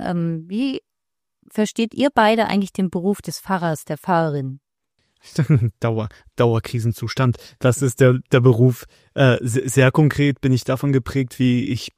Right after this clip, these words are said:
Speaker 2: es einfach jetzt in meiner Ausbildungszeit hatte, wo man sehr viel, äh, ja, man hat sich darauf ge-, bezogen, dass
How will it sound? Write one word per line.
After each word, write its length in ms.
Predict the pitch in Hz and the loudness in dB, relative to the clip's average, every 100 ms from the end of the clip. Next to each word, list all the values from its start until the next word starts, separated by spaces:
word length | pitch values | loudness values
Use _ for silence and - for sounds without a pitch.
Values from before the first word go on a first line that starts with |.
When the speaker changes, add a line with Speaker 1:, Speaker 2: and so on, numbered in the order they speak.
| _ | _
Speaker 2:
es 120 | - | -4
einfach 200 | 131 127 | -2 2
jetzt 180 | 123 117 | 2 4
in 60 | 123 | 4
meiner 180 | 117 113 | 4 4
Ausbildungszeit 880 | 147 - 147 151 139 - 147 139 | 2 2 0 0 -2 -2 0 2
hatte, 400 | 147 143 143 131 | 0 2 2 2
wo 380 | 120 123 123 120 | 2 2 4 2
man 480 | 120 123 123 117 - _ _ _ _ _ _ 127 131 | 0 0 0 -2 -8 _ _ _ _ _ _ -20 -14
sehr 240 | 123 139 139 | 0 2 2
viel, 400 | - 147 135 120 _ _ _ _ _ _ | 0 0 0 -4 _ _ _ _ _ _
äh, 320 | - 123 113 - _ 104 | -2 0 0 -6 _ -4
ja, 160 | 120 | -4
man 360 | - - 127 123 | -4 -6 0 2
hat 100 | 127 | 2
sich 120 | 135 | 0
darauf 200 | 127 123 | 2 0
ge-, 380 | - 120 120 127 | 0 -2 0 -2
bezogen, 440 | 139 123 - 131 135 | 0 -4 0 2 4
dass 200 | 120 | 2